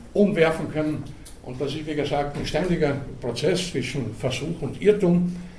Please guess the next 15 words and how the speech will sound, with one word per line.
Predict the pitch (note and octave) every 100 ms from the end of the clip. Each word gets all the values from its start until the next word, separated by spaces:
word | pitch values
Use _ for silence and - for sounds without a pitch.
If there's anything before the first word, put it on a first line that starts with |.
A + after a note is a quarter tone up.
| - - -
ein, | - C#3 C#3 C3 - - F3+
äh, | C#3 B2+ -
Prozess, | C3+ B2 F3+ F#3 - -
der | F3 C#3+
eben | D#3+ C#3+
nicht | D#3 - -
geradlinig | B2+ C3+ B2+ A#2 G2+ - E2+
sich | - B2
vollzieht. | - F2+ - - - - - - - - - - - - - - -
Und | B2+ C3
dann | C#3+ F#3 F3+ - - - - -
ist | D3+ -
Wissenschaftsgeschichte | F3 F3 F#3 D#3 D#3 D3 E3 D#3 D#3
eben | E3 C#3 C#3
nicht | F3+ -